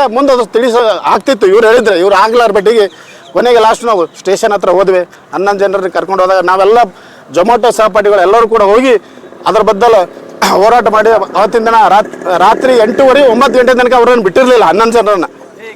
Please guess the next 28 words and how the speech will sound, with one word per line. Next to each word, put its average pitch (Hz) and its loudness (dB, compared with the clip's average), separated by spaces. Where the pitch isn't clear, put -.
ಬಿಟ್ಟಿರಲಿಲ್ಲ. 233 2
ನಾವು 202 2
ಎಲ್ಲರೂ 202 2
ಹೋರಾಟ 180 -2
ಮಾಡಿದ 180 -4
ನಂತರ 185 -2
ಲಾಸ್ಟ್ 185 0
ಸ-, - -6
ಜ-, - -14
ಜಯ 190 2
ಕರ್ನಾಟಕ 196 -2
ಸೇನೆ 185 -4
ನಮ್ಮವರೆಲ್ಲರೂ 185 0
ಒಕ್ಕ-, 185 0
ಹಾ, 190 2
ನಮ್ಮ 196 0
ಕರ್ನಾಟಕ 208 0
ಸೇನೆಯವರು 202 0
ಅವರ 220 2
ಸಹಕಾರದಿಂದ 202 0
ನಾವು 180 2
ಅಲ್ಲಿಗೆ 202 2
ಹೋದ್ವಿ 180 2
ನಿನ್ನೆ 208 0
ದಿವಸ. 190 0
ಅವತ್ತಿನ 202 -2
ದಿನ, 240 0
ಆ, 190 2